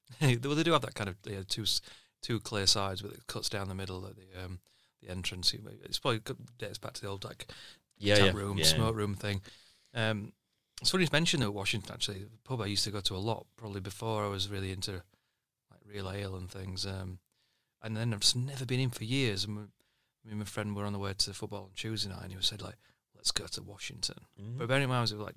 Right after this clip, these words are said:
Speaker 1: probably half past four. I went, "I don't think it's gonna be open." But I did actually peer through the window, and I was actually pleasantly surprised on their, like, kind of cask offering. Um,
Speaker 2: Yeah, it's always good.
Speaker 1: so,
Speaker 2: Um, I think
Speaker 1: I mean
Speaker 2: they always have moonshine on.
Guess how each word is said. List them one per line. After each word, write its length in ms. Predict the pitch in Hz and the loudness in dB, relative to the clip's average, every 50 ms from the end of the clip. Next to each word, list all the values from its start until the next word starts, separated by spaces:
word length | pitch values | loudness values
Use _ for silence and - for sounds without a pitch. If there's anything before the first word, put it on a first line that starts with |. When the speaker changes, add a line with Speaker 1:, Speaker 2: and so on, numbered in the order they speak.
| - - - | -12 -14 -12
Speaker 1:
probably 200 | - - 101 98 101 | -14 -14 -14 -16 -20
half 160 | 101 101 _ | -20 -20 _
past 180 | - - - - | -8 -6 -6 -6
four. 200 | - 107 101 98 | -6 -8 -12 -12
I 60 | 98 98 | -14 -20
went, 120 | 98 90 | -20 -20
"I 20 | - | -10
don't 140 | 104 117 117 | -10 -8 -8
think 100 | 107 101 | -8 -10
it's 80 | - - | -10 -12
gonna 140 | 98 92 | -12 -12
be 40 | 104 101 | -14 -14
open." 240 | 104 - _ - - _ _ _ _ _ _ _ _ | -16 -20 _ -20 -20 _ _ _ _ _ _ _ _
But 100 | - 135 | 0 2
I 40 | 185 | 2
did 60 | 190 180 | 2 2
actually 180 | - 120 123 | 0 -2 -4
peer 200 | 120 - 131 123 117 | -2 0 0 0 2
through 140 | - - 113 | 2 0 2
the 40 | 113 | 2
window, 240 | 131 147 143 110 98 | 2 2 2 0 0
and 80 | 98 | 0
I 20 | 104 | 0
was 160 | 104 101 98 | 0 0 0
actually 300 | - - - - - 110 | -2 -2 -8 -12 -12 -12
pleasantly 420 | - - 117 110 104 113 107 104 | -12 -8 -4 -2 -2 -2 0 0
surprised 500 | 101 - - - 107 104 104 104 95 95 | 0 0 0 0 -4 -2 -2 0 0 0
on 240 | 104 98 98 95 92 - _ _ _ _ _ _ _ _ _ _ | -2 -2 -4 -4 -6 -8 _ _ _ _ _ _ _ _ _ _
their, 80 | 101 | -20
like, 120 | 98 - - | -18 -14 -10
kind 180 | - 113 107 | -8 -6 -6
of 80 | 101 95 | -6 -6
cask 300 | - - 110 101 - - | -6 -8 -4 -4 -4 -4
offering. 440 | 110 - - - 110 101 101 101 - _ _ _ _ - 113 | -6 -10 -12 -18 -20 -20 -20 -20 -20 _ _ _ _ -20 -12
Um, 60 | 104 101 | 4 12
Speaker 2:
Yeah, 240 | 110 120 160 170 - - - - - _ _ | 12 12 12 12 12 8 2 -10 -20 _ _
it's 80 | - - | 0 2
always 140 | 104 147 151 | 2 4 4
good. 180 | - 87 80 - | 4 2 2 4
Speaker 1:
so, 160 | - - 110 | 2 0 2
Speaker 2:
Um, 80 | 110 | 4
I 140 | 110 104 107 | 4 6 6
think 140 | 101 98 - | 4 4 2
Speaker 1:
I 40 | - | 0
mean 100 | - 127 | 2 4
Speaker 2:
they 40 | 170 | 4
always 120 | 175 165 156 | 6 6 6
have 160 | 151 127 123 | 4 4 4
moonshine 440 | 131 131 131 120 - 101 85 80 78 | 4 4 4 4 2 2 0 0 0
on. 180 | 78 80 87 | -2 -2 -4